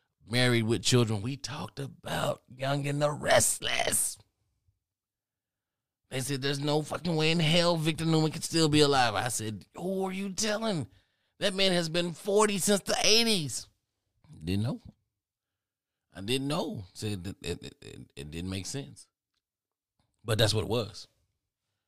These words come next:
We talked about everything but work.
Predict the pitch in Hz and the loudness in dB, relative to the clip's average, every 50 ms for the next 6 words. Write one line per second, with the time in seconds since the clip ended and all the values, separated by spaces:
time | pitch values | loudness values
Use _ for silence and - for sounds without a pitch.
0 | _ _ _ _ _ _ _ _ _ _ _ - 104 120 127 131 127 123 110 107 | _ _ _ _ _ _ _ _ _ _ _ -4 0 2 4 4 4 2 -2 -4
1 | - 104 107 110 110 104 - - - - - _ _ _ _ _ _ _ _ _ | -2 0 0 0 0 -2 -6 -10 -16 -20 -20 _ _ _ _ _ _ _ _ _
2 | _ _ _ _ _ _ _ _ _ _ _ _ _ _ _ _ _ _ - 95 | _ _ _ _ _ _ _ _ _ _ _ _ _ _ _ _ _ _ -8 -4
3 | 87 92 85 82 87 110 127 143 151 147 151 143 139 135 139 135 131 - _ _ | -2 -2 -2 0 -2 -2 -2 -4 -6 -4 -4 -4 -2 -2 -4 -6 -8 -10 _ _
4 | _ _ 101 95 85 85 107 - - - - - - - | _ _ -8 -8 -6 -6 -4 -6 -6 -6 -10 -18 -20 -20